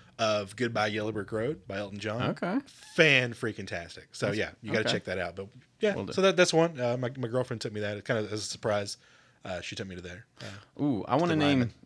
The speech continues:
Speaker 2: I wanna name two that I've gotten to run lights for.
Speaker 1: Yola,
Speaker 2: And it's the
Speaker 1: not
Speaker 2: only
Speaker 1: Lizzo.
Speaker 2: Yeah, Yola. <laughs> Not Lizzo. Uh, I wanna name two that I've gotten to run lights for, but I haven't ever, um,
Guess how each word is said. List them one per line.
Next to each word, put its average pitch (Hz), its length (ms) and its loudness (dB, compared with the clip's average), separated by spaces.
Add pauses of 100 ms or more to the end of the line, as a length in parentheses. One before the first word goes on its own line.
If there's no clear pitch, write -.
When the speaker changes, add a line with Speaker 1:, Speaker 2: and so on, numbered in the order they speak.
Speaker 2:
I 120 60 0
wanna 160 180 4
name 151 240 4
two 131 360 0
that 117 140 4
I've 113 120 0
gotten 107 220 4
to 98 60 0
run 98 220 2
lights 92 300 0
for. 69 400 -6
Speaker 1:
Yola, 110 220 2
Speaker 2:
And 123 100 6
it's 120 140 0
the 123 120 2
Speaker 1:
not 113 140 6
Speaker 2:
only 127 160 6
Speaker 1:
Lizzo. 87 280 -2 (400)
Speaker 2:
Yeah, 82 280 -2
Yola. - 280 -6 (160)
<laughs> - 680 -10
Not - 140 -4
Lizzo. - 260 -6 (640)
Uh, 110 360 4
I 123 80 2
wanna 147 220 6
name 131 260 4
two 160 280 0
that 156 80 6
I've 117 100 4
gotten 131 140 2
to 151 80 2
run 147 160 6
lights 120 240 4
for, 90 380 0 (680)
but 104 180 4
I 104 100 6
haven't 131 540 2 (720)
ever, 101 580 2
um, 90 460 0